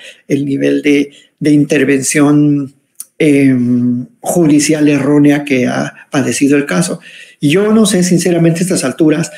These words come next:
eh, porque lo digo con todo respeto, porque he visto los informes del, del grupo especializado de investigación,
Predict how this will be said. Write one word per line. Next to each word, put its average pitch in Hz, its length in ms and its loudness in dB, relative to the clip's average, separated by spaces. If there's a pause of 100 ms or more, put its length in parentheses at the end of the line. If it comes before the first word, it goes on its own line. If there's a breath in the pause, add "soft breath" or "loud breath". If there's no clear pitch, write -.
(300 loud breath)
eh, 135 320 2
porque 156 420 0
lo 156 240 2
digo 220 240 0
con 147 140 -2
todo 190 160 0
respeto, 180 640 -2 (760)
porque 127 380 -4
he 170 120 0
visto 175 260 0
los 143 180 0
informes 147 480 0
del, 127 360 0
del 127 180 0
grupo 139 560 0 (300 loud breath)
especializado 147 640 -4
de 151 60 0
investigación, 139 720 -2